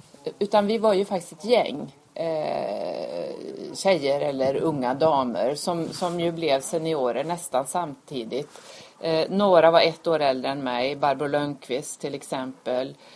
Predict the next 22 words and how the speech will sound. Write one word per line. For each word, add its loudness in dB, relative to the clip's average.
Eh, -2
Karin 2
Gunnarsson -2
var 2
n-, -4
två -6
år -2
äldre -2
än -8
mig. -6
Ehm, -6
vi -2
var 8
ju 6
ändå 4
ett 0
gäng 0
som -4
jag 2
tror 2
drev 0
utvecklingen. -4